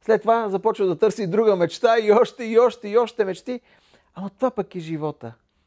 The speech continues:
Едно постоянно сбъдване на мечти. И е много хубаво,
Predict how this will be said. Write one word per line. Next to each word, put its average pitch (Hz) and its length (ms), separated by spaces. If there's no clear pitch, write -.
Едно 175 180
постоянно 165 600
сбъдване 127 540
на 117 100
мечти. 113 480
И - 100
е 151 60
много 190 240
хубаво, 180 580